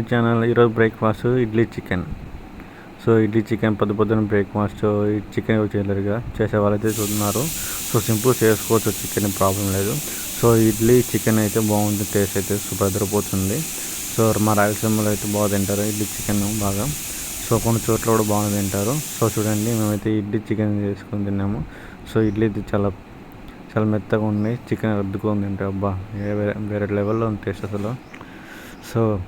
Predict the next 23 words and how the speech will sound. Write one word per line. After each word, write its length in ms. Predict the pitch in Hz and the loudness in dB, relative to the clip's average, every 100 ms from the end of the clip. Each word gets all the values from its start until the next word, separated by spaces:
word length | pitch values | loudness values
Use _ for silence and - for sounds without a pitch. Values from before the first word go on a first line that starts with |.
| - - | -10 -2
సూపర్ 280 | 110 95 107 | -2 0 0
ఉంది, 120 | 104 104 | 2 2
అదిరిపోయింది. 640 | 101 104 104 107 98 101 139 - 110 | 2 2 4 4 4 0 -2 -4 0
మీరు 200 | 110 104 | 4 4
కూడా 140 | 107 107 - | 4 2 0
చూసి 260 | - 107 107 | -4 -2 0
నేర్చుకోండి 440 | 101 92 - 101 95 | -2 -4 -4 -2 0
ఎలా 100 | 98 | -2
చేయాలో, 180 | 95 98 95 | 0 -2 0
ప్రాసెస్ 320 | 98 98 95 | -2 -2 -2
ఏంటి 140 | 98 95 | -4 -2
అనేది. 400 | 95 95 98 135 147 - - - - - | 0 -2 -2 -4 -6 -12 -12 -12 -10 0
So, 60 | 110 | 2
ఇడ్లీ 180 | 104 110 - | 2 0 -2
చికెన్ 240 | 101 110 | -2 0
ఏం 60 | 107 104 | 2 2
లేదు, 140 | 101 - | 0 -2
చికెన్ 240 | - 110 | 0 2
చేసుకొని 240 | 107 - 113 | 0 0 -2
ఇడ్లీ 140 | 104 107 | 0 0
చేసుకుంటే 300 | 104 - 104 101 | 0 -2 -2 -2
అయిపోతుంది 400 | 92 101 - 92 | -4 -6 -4 -4
అంతే. 220 | 92 95 | -2 -4